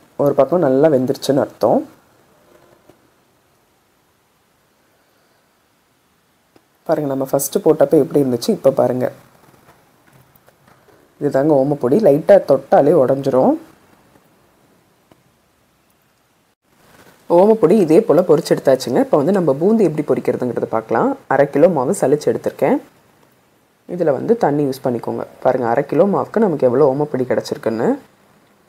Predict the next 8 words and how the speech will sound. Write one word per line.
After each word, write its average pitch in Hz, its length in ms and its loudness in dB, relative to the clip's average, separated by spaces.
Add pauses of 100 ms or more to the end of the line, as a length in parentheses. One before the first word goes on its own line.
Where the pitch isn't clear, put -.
(1900)
நான் 147 220 -6
ஆறு 208 180 0
தாட்டி 165 200 -2
புழிஞ்சு 156 320 -4
விட்டேன், 139 320 -4
எவ்வளோ 143 220 0
வருதுன்னு 147 380 -2
பாருங்க. 131 300 -4